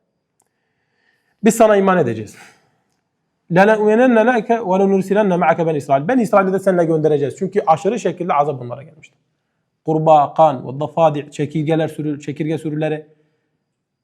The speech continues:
فَلَمَّا كَشَفْنَا عَنْهُمُ الْعَذَابَ. Azabı onlardan kaldırdığımızda, اِذَا هُمْ يَنْكُثُونَ.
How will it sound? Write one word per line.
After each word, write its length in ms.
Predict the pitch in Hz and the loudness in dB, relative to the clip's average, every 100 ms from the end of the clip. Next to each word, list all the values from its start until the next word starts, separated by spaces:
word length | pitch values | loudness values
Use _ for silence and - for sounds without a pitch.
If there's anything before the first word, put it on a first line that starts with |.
| _ - | _ -2
فَلَمَّا 340 | 139 240 180 | 0 2 0
كَشَفْنَا 460 | 151 151 247 233 147 | -2 -4 -6 -6 -6
عَنْهُمُ 300 | 127 123 123 | -6 -6 -6
الْعَذَابَ. 400 | 113 120 196 165 - _ | -6 -6 -6 -10 -14 _
Azabı 300 | 147 208 208 | -2 2 2
onlardan 420 | 190 208 165 147 | 0 -2 -2 -2
kaldırdığımızda, 880 | 160 180 160 139 139 135 131 233 - - | 0 0 0 -4 -4 -4 -2 -4 -6 -6
اِذَا 220 | 151 220 170 | 0 2 0
هُمْ 160 | 190 190 - _ _ _ _ _ _ _ - | -2 -10 -18 _ _ _ _ _ _ _ -8
يَنْكُثُونَ. 460 | 151 143 127 120 | -8 -6 -8 -10